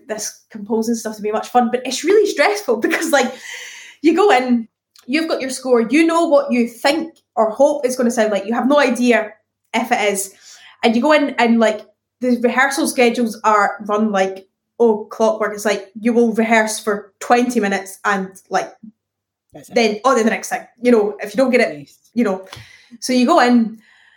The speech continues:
Speaker 1: and the players are absolutely phenomenal, but they don't know how this music goes. They have no idea. So the first one or two playthroughs, you're like, "Oh dear, what have I done?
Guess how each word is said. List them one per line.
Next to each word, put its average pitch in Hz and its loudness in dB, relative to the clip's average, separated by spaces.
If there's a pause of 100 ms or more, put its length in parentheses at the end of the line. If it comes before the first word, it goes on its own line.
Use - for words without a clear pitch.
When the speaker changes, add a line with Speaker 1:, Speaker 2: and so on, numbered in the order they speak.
(240)
Speaker 1:
and 226 0
the 226 -4
players 320 0
are 240 0 (180)
absolutely 294 0
phenomenal, 214 -2
but - 0 (420)
they 320 2
don't 294 0
know 240 2
how 233 2
this 202 0
music 196 -6
goes. - -12 (200)
They 214 0
have 208 0
no 247 4
idea. 226 2 (200)
So 240 0 (240)
the 247 -6
first 330 0 (140)
one 302 0
or 226 0
two 254 -6
playthroughs, 233 0
you're 202 -2
like, 190 0 (520)
"Oh 311 2
dear, 285 0
what 233 0
have 233 -6
I 196 -4
done? - -8